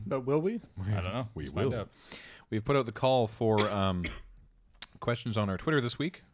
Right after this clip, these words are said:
Speaker 2: We
Speaker 1: Sounded
Speaker 2: s-
Speaker 1: the conch horn.
Speaker 2: We like to switch it up.
Speaker 3: Next
Speaker 2: Um,
Speaker 3: week, we'll be back to the forums.
Speaker 2: Yes. Uh,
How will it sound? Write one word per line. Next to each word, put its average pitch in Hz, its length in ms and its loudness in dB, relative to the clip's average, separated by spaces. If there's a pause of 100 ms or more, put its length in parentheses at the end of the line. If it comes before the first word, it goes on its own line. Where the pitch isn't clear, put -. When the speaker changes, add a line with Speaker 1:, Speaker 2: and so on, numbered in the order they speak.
(200)
Speaker 2:
We - 80 -6
Speaker 1:
Sounded 156 400 4
Speaker 2:
s- 135 40 -8
Speaker 1:
the 143 80 0
conch 143 360 0
horn. 120 440 -6
Speaker 2:
We 104 120 -2
like 98 140 0
to 92 120 -2
switch - 400 -4
it 95 60 -2
up. - 180 -2 (100)
Speaker 3:
Next 95 280 2
Speaker 2:
Um, 104 60 0
Speaker 3:
week, 107 140 -2
we'll 98 120 -4
be 95 80 -4
back 92 220 -4
to - 60 -8
the 85 60 -6
forums. 87 420 -10 (160)
Speaker 2:
Yes. - 280 -10 (600)
Uh, 73 540 -8